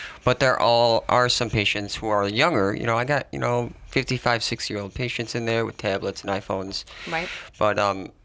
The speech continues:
Speaker 1: mostly I'm gonna say that there's not much technology use among that
Speaker 2: Do you see a
Speaker 1: population.
Speaker 2: role for it there?
Speaker 1: Um, definitely. I think that, um, people can be brought together with maybe some activities on the phones, stuff
Speaker 2: Yep.
Speaker 1: like that, stuff to broaden the mind.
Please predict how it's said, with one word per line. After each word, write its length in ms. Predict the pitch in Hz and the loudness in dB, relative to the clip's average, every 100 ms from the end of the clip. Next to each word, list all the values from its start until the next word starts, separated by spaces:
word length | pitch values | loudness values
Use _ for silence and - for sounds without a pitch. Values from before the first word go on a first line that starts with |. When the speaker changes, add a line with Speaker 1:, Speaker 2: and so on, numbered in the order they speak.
| _ | _
Speaker 1:
mostly 640 | 107 117 127 - 135 135 | -2 0 0 0 -2 -4
I'm 160 | 131 113 | -4 -4
gonna 120 | 113 | -4
say 280 | 113 - 110 | -6 -6 -6
that 300 | 107 107 - | -4 -6 -6
there's 200 | 110 101 | -6 -4
not 200 | 110 - | -2 -2
much 260 | 104 101 - | -4 -6 -8
technology 540 | - - 98 95 - | -12 -10 -6 -6 -8
use 340 | - 82 - - | -8 -6 -6 -8
among 440 | - 95 95 90 110 - | -8 -8 -8 -8 -12 -8
that 160 | - - - - _ _ | -8 -8 -16 -20 _ _
Speaker 2:
Do 80 | 254 | -6
you 80 | 262 | -4
see 300 | - 285 262 | -2 0 0
a 20 | |
Speaker 1:
population. 460 | - - 214 202 | 0 0 2 2
Speaker 2:
role 220 | 170 175 226 | 2 0 0
for 160 | 269 | 0
it 180 | 269 262 | -2 -2
there? 240 | 294 320 381 - - - - - - | -4 -4 -8 -16 -18 -16 -18 -12 -2
Speaker 1:
Um, 380 | 127 127 131 123 | 4 6 4 2
definitely. 440 | 131 185 214 147 | -2 -2 -2 0
I 60 | 120 | 0
think 320 | - 143 139 | -2 -4 -2
that, 300 | 139 135 - - | 0 0 -2 -2
um, 420 | 127 120 117 113 110 | 0 0 0 -4 -10
people 260 | - 131 127 | -8 -6 -6
can 420 | 120 135 123 117 | -4 -4 -4 -4
be 120 | 117 | -4
brought 280 | 120 104 104 | -2 0 0
together 440 | - 107 110 120 139 | 0 0 2 2 0
with 240 | 120 - | -2 -2
maybe 300 | 110 110 113 | -2 0 0
some 240 | - 117 | 0 0
activities 600 | 90 101 - 123 131 131 | 0 -2 -4 -4 -2 0
on 140 | 135 127 | 0 -2
the 80 | 127 | -2
phones, 540 | - 123 127 127 131 | 0 2 2 0 -2
stuff 240 | - - | -2 0
Speaker 2:
Yep. 100 | 185 | 2
Speaker 1:
like 140 | 202 101 | 0 0
that, 340 | 113 117 123 | 0 2 0
stuff 240 | - 113 - | -2 -8 -6
to 100 | 110 | -6
broaden 360 | - 104 110 | 0 0 0
the 40 | 107 | 0
mind. 520 | 107 110 117 135 | 2 2 2 -2